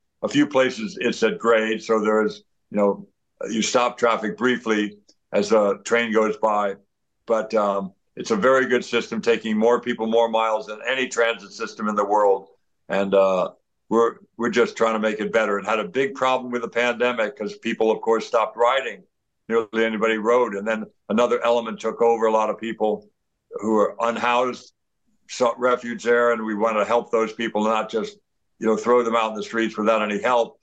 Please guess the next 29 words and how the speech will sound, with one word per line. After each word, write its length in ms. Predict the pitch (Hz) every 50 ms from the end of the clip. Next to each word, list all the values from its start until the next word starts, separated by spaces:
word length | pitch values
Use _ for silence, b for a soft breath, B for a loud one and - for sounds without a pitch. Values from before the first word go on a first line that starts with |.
| _ _ _
We 60 | 110
want 60 | 107
to 40 | 107
help 180 | 113 120 117 -
those 200 | 117 113 107 -
people, 260 | - 117 117 - 107
but 120 | 107 110
also 580 | 113 120 120 123 113 - 123 120 117 110 - - _ _ _
another 200 | 110 117 113 117
element 300 | 117 117 117 113 110 110
of 60 | 104
people 340 | - 120 117 117 110 107 107
using 380 | 110 120 120 117 101 110 113 110
and 100 | 107 107
abusing 600 | 92 110 117 117 110 98 110 110 107 104 98 - _ _ _ _ _ _ _ - 107
and 220 | 104 107 104 92
dying 460 | 92 120 120 127 143 147 139 127 117
of 100 | 117 107
drug 240 | 92 117 135 143 139
overdoses 800 | 127 123 117 104 113 110 113 110 110 107 107 107 110 98 - - _ _ _ _ _
in 160 | - 117 117
our 360 | 117 117 113 113 110 98 - -
subway 480 | - - - 135 139 135 127 127 117 107
stops 460 | - - 117 107 104 101 - - -
now, 260 | 107 101 98 95 95
in 80 | 98 95
our 120 | 98 101
rail 260 | 104 113 117 123 123
system. 460 | - - 113 104 - - 101 85 82